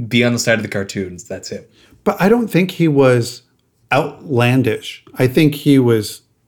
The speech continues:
Speaker 2: a little bit zany in the brain. <laughs> But I don't think he was, he was so controlled and believed everything he said. He was authentic. I think there's a level where people go like,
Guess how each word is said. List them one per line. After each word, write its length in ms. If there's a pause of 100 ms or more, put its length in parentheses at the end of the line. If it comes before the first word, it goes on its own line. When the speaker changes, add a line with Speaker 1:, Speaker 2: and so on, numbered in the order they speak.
(140)
Speaker 2:
a 100
little 220
bit 220
zany 420
in 120
the 60
brain. 580 (480)
<laughs> 120 (840)
But 80
I 100
don't 220
think 240
he 220
was, 480 (840)
he 200
was 200
so 220
controlled 580
and 220
believed 400
everything 380
he 100
said. 300
He 100
was 160
authentic. 880 (460)
I 100
think 220
there's 180
a 60
level 480
where 160
people 480
go 360
like, 440